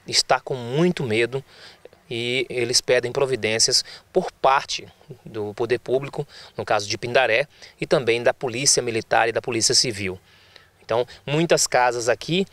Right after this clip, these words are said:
é fácil encontrar essas logomarcas do bonde do quarenta aqui, em várias casas. Eles não sabem,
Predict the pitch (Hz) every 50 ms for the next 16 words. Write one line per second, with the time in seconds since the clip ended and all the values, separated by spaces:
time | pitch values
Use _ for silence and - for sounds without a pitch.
0 | - - - 127 - - - 175 233 - - 180 160 - 143 127 120 - 131 131
1 | 117 104 - - _ - 110 - 120 107 120 123 120 120 113 117 123 120 117 -
2 | 117 107 104 113 104 104 107 113 110 107 113 107 - 120 107 110 107 104 - -
3 | - - 143 - - - - 139 151 160 - - 139 113 104 123 135 151 139 -
4 | - - - 113 110 113 120 127 147 151 - - - - - - - - - _
5 | _ - 131 127 117 113 160 180 - - - 139 147 156 160 175 196 202